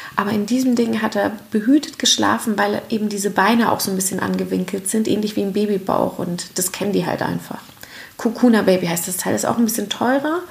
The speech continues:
Ähm, daher auch versuchen, das gebraucht zu holen. Oder wenn ihr sowieso vorhabt, mehrere Kinder zu haben, kann man das ja dann einmal kaufen und dann so wie ich an diverse Freundinnen verleihen.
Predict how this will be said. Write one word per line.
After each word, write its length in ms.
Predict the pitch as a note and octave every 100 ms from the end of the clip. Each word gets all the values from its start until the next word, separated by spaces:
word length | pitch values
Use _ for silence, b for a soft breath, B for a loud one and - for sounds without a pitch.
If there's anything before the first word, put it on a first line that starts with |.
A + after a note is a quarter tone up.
| B B B B B
Ähm, 380 | G#3 G3 F#3+ F#3+
daher 400 | G3 F#3+ G3 -
auch 120 | G#3
versuchen, 500 | - A3 G#3+ G#3+ G#3
das 160 | G#3 -
gebraucht 480 | A#3 - B3 - -
zu 160 | B3 A3+
holen. 540 | A#3 A3+ A3 A3 A3 B B B B B
Oder 420 | G#3 G3+ G3 F#3+
wenn 140 | F#3+ F#3
ihr 140 | G3
sowieso 360 | G3 F#3 F#3 G3
vorhabt, 280 | - G3 F#3+
mehrere 440 | F#3 F#3 F3+ F3+
Kinder 380 | F3+ - F#3+ F#3
zu 200 | - F3
haben, 240 | E3+ F3+ F3
kann 200 | - F3+
man 100 | F3
das 200 | F3 -
ja 60 |
dann 200 | F3 E3+
einmal 400 | F3+ F3+ F3 - E3+
kaufen 580 | - G3 F#3 - F3+ F3+ B B B -
und 160 | F#3
dann 120 | F3+
so 160 | F3+ F3+
wie 60 | F3+
ich 340 | G3 - -
an 220 | F3 F3+ - -
diverse 320 | A3 G#3+ A3+ G3+
Freundinnen 640 | - G#3 G#3+ G#3+ F#3+ F#3+
verleihen. 1000 | - - - F3+ E3+ D3 - - -